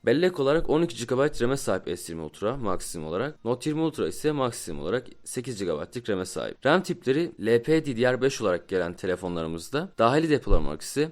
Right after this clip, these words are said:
minimum S yirmi Ultra'da yüz yirmi sekiz gigabaytlık dahili depolama alana sahip modeli bulunurken Note yirmi Ultra'da ise iki yüz elli altı gigabayt minimum depolama alana sahip modeli bulunuyor.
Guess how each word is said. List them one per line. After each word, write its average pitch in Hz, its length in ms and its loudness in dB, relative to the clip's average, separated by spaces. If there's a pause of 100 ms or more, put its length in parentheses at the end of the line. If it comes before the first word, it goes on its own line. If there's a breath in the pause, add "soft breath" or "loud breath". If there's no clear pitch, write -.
minimum 147 500 2 (140)
S 131 180 -6
yirmi 151 120 0
Ultra'da 147 220 -4
yüz 123 200 -4
yirmi 135 160 -2
sekiz 147 280 -8
gigabaytlık 101 580 -2
dahili 104 320 2
depolama 117 440 6
alana 113 280 0
sahip 90 340 -4
modeli 107 360 -2
bulunurken 123 600 0
Note 139 300 -4
yirmi 147 120 0
Ultra'da 117 320 -2
ise - 280 -6
iki 120 180 -6
yüz 123 80 -6
elli 123 200 2
altı 117 200 -2
gigabayt 85 500 -4
minimum 104 440 -4
depolama 104 460 4
alana 95 340 -4
sahip 98 280 -6
modeli 92 360 -4
bulunuyor. 71 280 -12